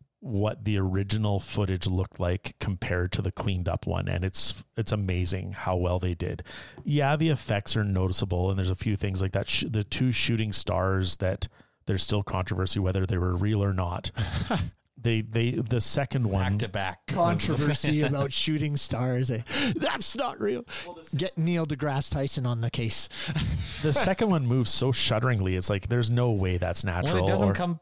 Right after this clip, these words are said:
Speaker 3: past the cloud.
Speaker 2: Yeah.
Speaker 3: It stopped in
Speaker 1: with the, with the digital restoration, those two, they should have just cleaned those right out. I don't know why they kept them in.
Speaker 2: Yeah.
Speaker 1: Yeah. Uh, so that was, that was an interesting bit.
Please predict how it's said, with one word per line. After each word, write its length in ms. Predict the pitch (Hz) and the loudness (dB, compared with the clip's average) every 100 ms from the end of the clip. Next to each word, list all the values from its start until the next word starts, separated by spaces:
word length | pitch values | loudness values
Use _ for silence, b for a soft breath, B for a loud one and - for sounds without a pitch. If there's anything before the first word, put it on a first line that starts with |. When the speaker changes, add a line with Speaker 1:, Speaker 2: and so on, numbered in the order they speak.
| - | -8
Speaker 3:
past 300 | 156 180 - | -6 -6 -6
the 80 | 135 | -8
cloud. 480 | - 170 156 - | -4 -2 -2 -2
Speaker 2:
Yeah. 320 | 147 143 117 113 | 0 2 2 0
Speaker 3:
It 40 | |
stopped 520 | - 143 147 - - | 0 -2 -2 -6 -4
in 260 | 131 135 120 _ _ _ _ - | -2 0 -2 _ _ _ _ -2
Speaker 1:
with 260 | 165 120 | 0 2
the, 180 | 123 123 | 2 2
with 180 | 123 107 | 2 0
the 80 | 113 | 0
digital 400 | 101 113 117 107 | 0 2 2 2
restoration, 560 | 101 - 95 95 98 | 2 2 0 0 2
those 220 | 95 98 - | 2 2 2
two, 180 | 101 | 0
they 80 | 95 | 0
should 180 | 95 147 | 0 2
have 80 | 98 | 2
just 140 | 92 | 2
cleaned 300 | - 95 92 | 2 0 2
those 200 | 87 85 | 2 0
right 200 | 90 85 | 0 0
out. 240 | 85 85 87 | 2 2 2
I 80 | 95 | 2
don't 140 | 92 | 2
know 60 | 87 | 2
why 120 | 87 | 2
they 100 | 90 | 0
kept 260 | - - | -2 -4
them 120 | 90 87 | -2 0
in. 220 | 90 87 B B | 0 -2 B B
Speaker 2:
Yeah. 260 | 123 98 95 - | -2 -2 -4 -6
Speaker 1:
Yeah. 160 | - - - _ | -8 -8 -8 _
Uh, 160 | 113 104 | 0 2
so 160 | - 123 | 2 2
that 160 | 147 | 2
was, 220 | 139 110 | 2 2
that 80 | 127 | 2
was 180 | 131 117 | 2 2
an 60 | 113 | 2
interesting 380 | 104 - 113 | 0 0 0
bit. 400 | 98 101 107 - | 0 0 2 0